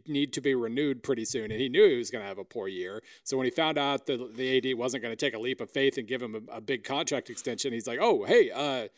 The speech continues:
hey, Tulsa," and he jumped for Tulsa. So technically, Tulsa took Missouri's basketball coach. Um,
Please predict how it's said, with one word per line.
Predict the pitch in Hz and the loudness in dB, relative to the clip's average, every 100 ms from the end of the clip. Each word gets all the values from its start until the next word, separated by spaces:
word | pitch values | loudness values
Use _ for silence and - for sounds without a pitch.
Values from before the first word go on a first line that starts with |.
| _ | _
hey, | 254 | -2
Tulsa," | - 113 110 151 175 - - - | -2 -2 -2 -4 -6 -14 -20 -6
and | 123 127 | 0 0
he | 131 117 | 0 -2
jumped | 95 123 113 | -2 -4 -4
for | 135 | 0
Tulsa. | 185 165 - | 0 0 -4
So | - 131 | -4 -2
technically, | - 185 190 185 170 151 | 2 2 2 0 2 2
Tulsa | - 147 185 139 135 156 - - - - _ | 2 2 2 0 -2 -2 -6 -20 -20 -20 _
took | - 294 - | 4 6 4
Missouri's | 240 220 - - 208 | 0 2 4 4 2
basketball | - - 247 - 175 160 156 | 2 4 4 2 2 2 2
coach. | - 175 123 - - - - 139 | 2 2 2 2 6 6 4 -2
Um, | 120 127 113 101 92 92 | -8 -6 -6 -10 -14 -20